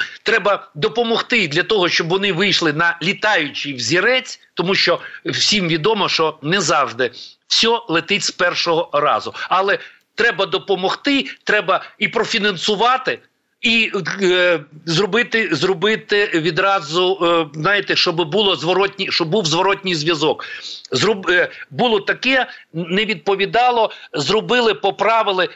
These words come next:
полетіло. Супер, полетіло, перевірили технічне завдання, випробування, прийняли, все, робіть, приймаємо. Дивіться,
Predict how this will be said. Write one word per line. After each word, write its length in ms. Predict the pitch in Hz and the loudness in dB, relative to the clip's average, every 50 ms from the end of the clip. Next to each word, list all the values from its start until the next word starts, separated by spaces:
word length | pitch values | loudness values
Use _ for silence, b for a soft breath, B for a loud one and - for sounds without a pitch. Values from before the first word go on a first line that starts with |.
| B _ | B _
полетіло. 640 | - 220 233 233 226 165 - 202 202 165 131 104 - | -2 0 0 0 -2 -2 -2 0 0 0 0 -2 -4
Супер, 680 | - - - - 294 269 247 139 151 123 - - - _ | -4 -4 0 0 0 0 0 0 -2 -4 -4 -8 -12 _
полетіло, 680 | - 196 208 208 214 165 - 254 269 269 254 226 B B B B B B _ _ - | -2 0 0 0 0 -2 -2 0 2 2 2 0 B B B B B B _ _ -2
перевірили 640 | 202 208 226 226 202 233 247 254 247 233 208 196 185 | 0 2 2 2 2 2 2 2 2 2 2 0 0
технічне 640 | 156 - - 214 - - 214 226 - - 196 214 | -2 -2 -2 -2 -2 0 0 0 0 0 0 0
завдання, 580 | 170 143 196 190 165 165 202 196 214 226 220 190 | 0 0 -2 -2 0 0 -2 0 0 0 0 0
випробування, 960 | 151 151 202 170 - 208 233 247 240 185 196 185 180 185 180 175 170 160 B B B B B B B B _ _ | 0 0 -2 -2 0 0 2 2 2 2 0 2 2 0 0 0 0 -2 B B B B B B B B _ _
прийняли, 600 | - 214 240 247 226 190 190 175 156 147 139 - - - _ | -2 0 2 2 0 0 0 0 0 0 -2 -4 -4 -10 _
все, 440 | - - - - 220 233 214 165 120 B B B _ | -6 -4 -2 0 2 2 2 2 0 B B B _
робіть, 640 | - 139 156 196 196 151 165 220 247 190 - - - | -2 0 0 0 0 0 -2 -2 -2 -2 -4 -8 -4
приймаємо. 560 | - 202 208 185 185 175 147 127 117 104 104 127 | -2 -2 0 0 0 0 0 0 -2 -4 -10 -8
Дивіться, 480 | 127 202 208 240 233 160 - 156 123 | -6 -2 -2 -2 -2 -2 -4 -4 -4